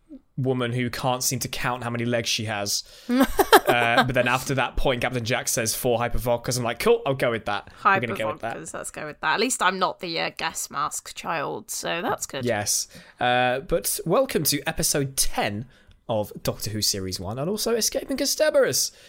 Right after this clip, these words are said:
Speaker 2: Hey.
Speaker 1: Series one. Get it? 'Cause we, we sync, we're syncing up. Even though I think we, <laughs> before we even get started, Amy and I have been discussing this about whether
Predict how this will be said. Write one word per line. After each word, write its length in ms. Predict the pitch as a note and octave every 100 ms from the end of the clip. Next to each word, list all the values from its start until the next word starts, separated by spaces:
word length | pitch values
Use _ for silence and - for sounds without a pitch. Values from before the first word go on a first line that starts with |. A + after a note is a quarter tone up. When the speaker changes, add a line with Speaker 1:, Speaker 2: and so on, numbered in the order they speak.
| -
Speaker 2:
Hey. 80 | - B4 A#4
Speaker 1:
Series 340 | F3+ D3+ B2+
one. 220 | B2 A#2
Get 140 | F3 A#3+
it? 80 | G3+
'Cause 180 | G#3+
we, 80 | A3+
we 100 | A#3+
sync, 300 | A3+ C4+ A#3
we're 60 | A#3
syncing 420 | A#3 C#4 C4 C4
up. 260 | D4 - - - -
Even 260 | G3 G#3+ G3+
though 320 | G#3+ C#3+ G#2+
I 80 | B2
think 220 | C#3 D3+
we, 160 | D3+ C#3 D#3 C#3 - -
<laughs> 400 | - - - -
before 240 | D#3 F#3+
we 100 | G3
even 120 | E3
get 120 | C3 B2
started, 460 | - B2 B2 G#2 F#2
Amy 180 | B2+
and 100 | C#3
I 20 | C3
have 80 |
been 80 | A2+
discussing 440 | A2+ - B2 C3 A#2
this 180 | G#2+
about 300 | D3 B2+ B2+
whether 500 | B2+ C3+ C3 B2 A2+